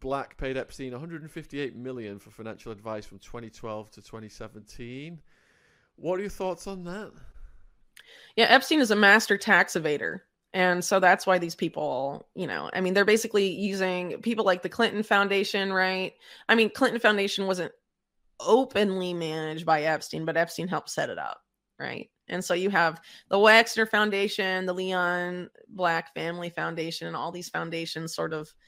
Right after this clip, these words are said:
Speaker 2: you know, seeking advice from Epstein, even the Bill and Melinda Gates Foundation, right? You know, he becomes a, he comes,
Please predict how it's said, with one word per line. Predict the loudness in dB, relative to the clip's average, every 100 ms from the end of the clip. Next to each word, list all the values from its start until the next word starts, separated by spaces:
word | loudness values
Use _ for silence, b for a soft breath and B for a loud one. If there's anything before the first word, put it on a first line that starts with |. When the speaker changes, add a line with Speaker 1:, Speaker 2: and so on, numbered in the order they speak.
| b b b b
Speaker 2:
you | -8
know, | -6
seeking | -2 -4 -2 0
advice | 6 6 4
from | 2
Epstein, | 0 2 0
even | 0 0
the | -2
Bill | 0 0
and | 0
Melinda | -2 -2 -4
Gates | -4 -6 -6 -4
Foundation, | -4 -4 -8 -10 -10 -12 -14 -16 -18
right? | -10 -8 -6 -8 -12 _
You | -10
know, | -8 -8 -6
he | -4
becomes | -2 2 4 4
a, | 2
he | -2
comes, | 0 0 0